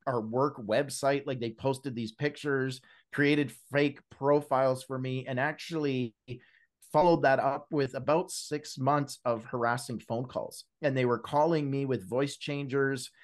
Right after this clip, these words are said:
We had the police involved. They couldn't do anything. Um, you know, and that was actually the straw that kind of broke my ex-wife's, it broke our marriage completely <laughs> because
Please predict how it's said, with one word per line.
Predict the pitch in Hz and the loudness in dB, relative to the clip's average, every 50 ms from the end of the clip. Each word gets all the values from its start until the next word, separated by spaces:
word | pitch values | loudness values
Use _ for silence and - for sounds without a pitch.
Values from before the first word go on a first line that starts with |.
| - _ _ - | -20 _ _ -2
We | 127 135 | 2 2
had | 135 131 110 | 4 2 2
the | 113 | -2
police | - - - 135 139 151 147 - | -8 -6 -4 -2 -2 -2 -2 -4
involved. | 156 147 127 135 139 135 135 135 135 131 127 | -6 -6 -4 0 2 4 4 4 4 2 0
They | 127 117 | -4 -4
couldn't | - 139 135 123 117 98 | -4 -4 -6 -6 -6 -4
do | 87 123 147 156 | -2 2 4 4
anything. | 151 143 143 139 127 - 147 139 139 139 139 139 139 - _ _ _ _ _ _ _ - | 4 4 2 0 -2 -4 -4 -4 -4 -4 -4 -6 -8 -10 _ _ _ _ _ _ _ -2
Um, | 139 135 127 127 123 120 117 113 107 101 98 95 - _ _ _ _ _ _ _ _ _ _ _ - | 0 2 4 4 4 2 2 0 -2 -4 -6 -8 -12 _ _ _ _ _ _ _ _ _ _ _ -4
you | 123 131 | 0 2
know, | 131 127 127 | 2 2 2
and | 139 143 143 | 2 2 2
that | 147 160 175 185 | 2 2 2 2
was | 175 131 156 | 2 2 2
actually | 156 151 - - - 147 139 | 0 0 0 -4 -4 -4 -4
the | 123 117 117 | -2 -4 -4
straw | - - - - 127 123 123 131 131 | -6 -8 -8 -4 0 4 4 6 6
that | 127 120 110 104 - - | 6 6 4 4 0 -4
kind | - 131 123 117 | -6 -4 -4 -4
of | 104 - | -4 -4
broke | - 113 123 123 127 127 - - _ _ _ _ - | 0 2 2 2 2 0 -4 -16 _ _ _ _ -6
my | 120 110 104 - - | -6 -6 -4 -4 -4
ex-wife's, | 135 131 - - - 135 113 113 110 107 107 - - - | -4 -4 -4 -6 -8 -2 0 2 2 2 0 -2 -6 -6
it | - 127 110 - | -6 -6 -4 0
broke | - 147 151 147 147 147 | 2 4 4 4 4 4
our | 131 | 2
marriage | 123 123 117 113 117 110 101 - - | 2 2 2 2 0 0 -2 -4 -6
completely | 147 127 - - 120 104 - - 98 - - - | -6 -6 -4 -2 -4 -4 -4 -6 -8 -8 -4 0
<laughs> | - - - 269 269 220 - | 0 0 2 0 -2 0 2
because | 156 165 - 156 147 131 117 | 2 4 6 6 4 4 2